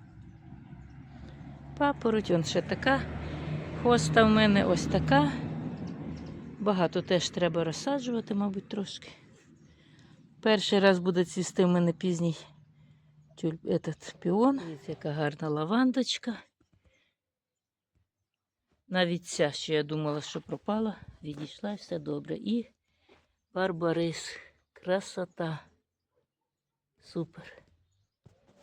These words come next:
Друзі, проходжу, дивлюсь, де що посходило, де що росте. І дивіться. Звичайно, мурахи поїли,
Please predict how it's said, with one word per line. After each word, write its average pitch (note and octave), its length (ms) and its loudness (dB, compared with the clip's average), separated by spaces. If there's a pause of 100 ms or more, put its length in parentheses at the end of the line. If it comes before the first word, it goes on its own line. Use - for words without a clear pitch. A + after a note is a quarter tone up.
(400)
Друзі, E3 440 -6
проходжу, F3 500 0
дивлюсь, E3 420 2
де D3+ 180 4
що - 180 -8
посходило, D#3+ 680 -2
де D3+ 160 -2
що D#3 200 -4
росте. D#3 380 -2 (540)
І G#3 160 6
дивіться. F#3 1200 2 (1120)
Звичайно, D#3+ 840 10 (420)
мурахи G#3 680 12
поїли, B3+ 680 10